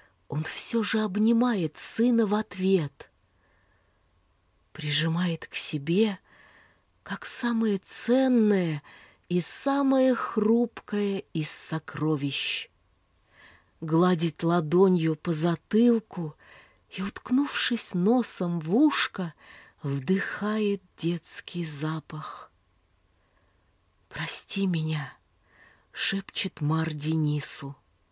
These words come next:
"Прости, что не смог быть рядом. Мы ещё наверстаем.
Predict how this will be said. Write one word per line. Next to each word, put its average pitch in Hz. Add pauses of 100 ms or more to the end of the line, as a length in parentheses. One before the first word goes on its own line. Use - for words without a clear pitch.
(1040)
"Прости, 165
что -
не 139
смог 151
быть 135
рядом. 143 (680)
Мы 147
ещё 156
наверстаем. 160